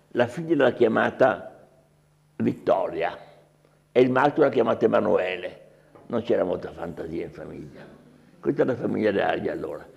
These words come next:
ma il vero artefice dell'unità d'Italia non è tanto Vittorio, quanto, vai, eccolo qua, il diplomatico, il fine diplomatico,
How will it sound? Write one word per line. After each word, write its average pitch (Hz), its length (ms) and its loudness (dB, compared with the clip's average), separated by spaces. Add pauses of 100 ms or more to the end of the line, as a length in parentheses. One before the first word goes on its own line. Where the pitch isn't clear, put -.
(200)
ma 95 160 2
il 98 100 4
vero 107 240 6
artefice 87 800 -2
dell'unità 90 520 0
d'Italia 82 540 -2
non 85 200 -2
è 87 80 2
tanto 85 300 -2
Vittorio, 85 580 -8 (520)
quanto, 95 460 0
vai, 90 360 -2 (1300)
eccolo - 320 -10
qua, - 160 -20 (960)
il 92 180 -4
diplomatico, 92 1160 -4
il 90 180 -8
fine 117 340 -4
diplomatico, 82 960 -8